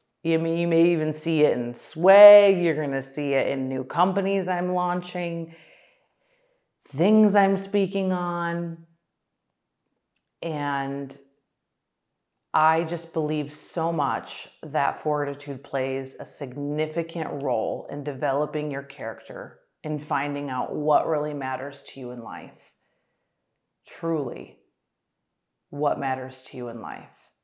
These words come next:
And this is just such an exciting time for me to release my first project this week, which is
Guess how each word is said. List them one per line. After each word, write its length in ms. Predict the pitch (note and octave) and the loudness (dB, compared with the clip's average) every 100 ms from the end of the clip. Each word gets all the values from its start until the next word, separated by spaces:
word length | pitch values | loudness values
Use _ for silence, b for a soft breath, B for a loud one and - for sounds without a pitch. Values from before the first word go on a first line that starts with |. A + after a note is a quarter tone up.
| _ _ _ _ _ _ _ _ _ _ _ _ - | _ _ _ _ _ _ _ _ _ _ _ _ -8
And 540 | D3+ C#3 C3+ C3 C3 - | -6 -4 -4 -4 -8 -10
this 560 | C3+ C#3 D3+ D#3+ D#3+ - | -6 -2 0 -2 -6 -8
is 260 | D#3+ C#3+ - | -6 -6 -6
just 320 | D3 C#3 - | -8 -8 -6
such 300 | C#3+ - - | -4 -4 -6
an 80 | D3+ | -8
exciting 800 | D3 - - - C#3+ D3 D#3 D#3 | -10 -12 -10 -6 -4 -2 -2 -2
time 340 | C3 C#3 C3+ | -4 -4 -4
for 200 | C3 C3 | -6 -8
me 400 | A#2+ - A#2 - - _ | -8 -8 -8 -10 -14 _
to 600 | - - D3 C#3+ C3+ C3 C3+ b b b _ _ _ - | -10 -4 -2 -2 -4 -8 -14 b b b _ _ _ 0
release 560 | D3+ D3 D3+ D3 - | 2 4 2 -2 -6
my 140 | C3+ C3 | -6 -4
first 460 | - E3+ E3 - | 2 2 2 -8
project 800 | - G#2 G#2 G#2+ D#2+ - - - _ _ - | -4 -4 -2 -2 -4 -6 -16 -20 _ _ -8
this 340 | C#3 C#3 C#3 | -2 -2 -2
week, 480 | B2+ B2 A2 - - _ _ _ _ _ _ _ _ _ _ - | -6 -6 -8 -12 -20 _ _ _ _ _ _ _ _ _ _ -6
which 380 | C#3+ D3 D3 | 0 0 2
is 580 | C#3+ C#3 C3+ C3+ - - | 0 0 -2 -6 -14 -16